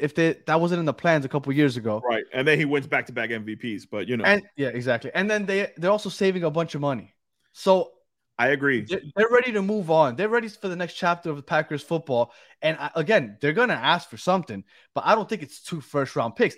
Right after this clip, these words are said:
Speaker 1: I think it's a, it's, a lot of it's gonna be conditional draft picks. Like, let's
Speaker 2: In
Speaker 1: say
Speaker 2: my
Speaker 1: next year.
Speaker 2: mind, in my mind, I think you guys have to trade at least a first rounder. One, I can see a third rounder, a-, a-, and that would be the conditional pick, depending on what his stats are, depending on how many games he plays,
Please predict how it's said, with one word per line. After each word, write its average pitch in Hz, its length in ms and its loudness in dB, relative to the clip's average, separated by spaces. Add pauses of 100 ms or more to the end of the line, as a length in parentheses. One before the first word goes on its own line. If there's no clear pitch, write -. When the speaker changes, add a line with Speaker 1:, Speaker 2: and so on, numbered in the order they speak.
(180)
Speaker 1:
I 151 100 2
think 233 240 -4
it's 196 140 -10
a, 147 180 -2
it's, 156 200 -10
a 151 60 2
lot 185 200 4
of 214 60 -2
it's 196 120 -2
gonna 175 140 -2
be 180 80 -2
conditional 139 760 -2 (220)
draft 127 300 0
picks. 113 200 -10
Like, 131 160 -6
let's 156 160 -4
Speaker 2:
In 185 80 0
Speaker 1:
say 170 60 0
Speaker 2:
my 185 80 -2
Speaker 1:
next 233 140 0
year. 202 100 2
Speaker 2:
mind, 131 220 -4 (420)
in 135 80 -6
my 175 160 2
mind, 180 240 -2
I 175 40 0
think 170 200 -8
you 156 80 -6
guys 156 160 0
have 160 100 -2
to 135 80 -8
trade 151 180 0
at 143 60 -2
least 139 220 -4 (480)
a 127 80 -2
first 156 280 2
rounder. 117 240 0
One, 117 420 2 (460)
I 160 120 2
can 185 100 -2
see 196 160 -2
a 170 80 2
third 170 420 0
rounder, 165 580 0 (920)
a-, 143 80 -4 (120)
a-, 160 160 0
and 143 200 2
that 151 160 4
would 160 100 -4
be 170 80 -4
the 160 80 -4
conditional 151 480 -6
pick, 160 280 2
depending 156 380 0
on 135 220 -6
what 139 140 0
his 127 120 -2
stats 151 380 2
are, 143 100 0
depending 143 300 -2
on 139 60 -2
how 147 40 -2
many 143 120 -2
games 143 320 -2
he 143 80 -6
plays, 147 480 -2